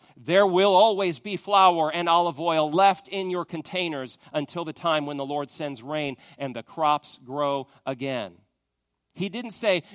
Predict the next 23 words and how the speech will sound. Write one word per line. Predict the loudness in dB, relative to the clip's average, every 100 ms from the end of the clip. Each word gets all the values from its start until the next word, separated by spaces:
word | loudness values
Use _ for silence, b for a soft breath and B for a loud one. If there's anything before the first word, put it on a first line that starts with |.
| -8
"Give | -6 -4
me | -4
something | -4 -4
to | -6 -8
eat | -8
and | -6
hope | -6 -6
for | -12
the | -4
best." | 0 0 -2 -14 _
Uh-uh. | -6 -4 -6 -8 _
He | _ -12
gave | -4 -2 -2
her | -4 -10 -8
a | -10
promise, | -12 -4 0 0 -2 -12 -20 -20 _ _ _ _ _ _ _ _
something | -12 -4 -4 -4 -6 -4
that | -6
she | -10 -12 -12
could | -10 -10
hold | -10 -8 -6 -4 -2
on | 0 -2 -4
to, | -10 -12